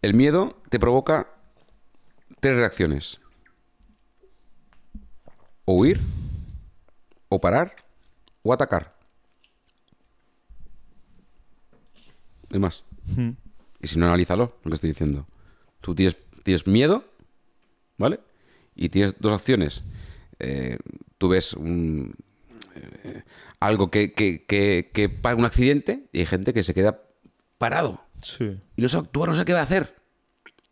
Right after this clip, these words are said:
Speaker 1: Eso es porque el miedo lo ha dejado en shock.
Speaker 2: Hmm.
Speaker 1: Hay gente que tiene un accidente, ¿no? Y echa a correr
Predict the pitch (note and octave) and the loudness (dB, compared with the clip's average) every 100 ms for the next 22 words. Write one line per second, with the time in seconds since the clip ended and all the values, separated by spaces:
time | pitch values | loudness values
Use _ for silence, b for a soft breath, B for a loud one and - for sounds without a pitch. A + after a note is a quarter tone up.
0 | _ _ - E2 G#2 A2 F#2 F2 G#2+ D3+ | _ _ -10 -8 -4 -2 0 2 4 4
1 | - - F#2 F#2+ G2 G#2+ G#2 G2 - C#3 | 0 -4 2 4 2 2 0 0 0 -4
2 | - _ _ _ _ - - - - - | -4 _ _ _ _ -20 -20 -20 -20 -20
3 | _ _ _ _ - - G2+ G#2+ F2 G2+ | _ _ _ _ -20 -16 -16 -6 -4 0
4 | G#2 A#2 F2+ E2 - F2+ E2 G#2+ G#2+ A2+ | 0 2 2 0 0 0 0 0 0 0
5 | F3 - _ _ _ _ _ _ _ _ | -6 -8 _ _ _ _ _ _ _ _
6 | _ - A#2+ G3+ _ _ _ _ G2 G#2+ | _ -4 -4 -4 _ _ _ _ 0 2
7 | D3 B2 A#2 C3+ E2 | 2 2 2 0 -2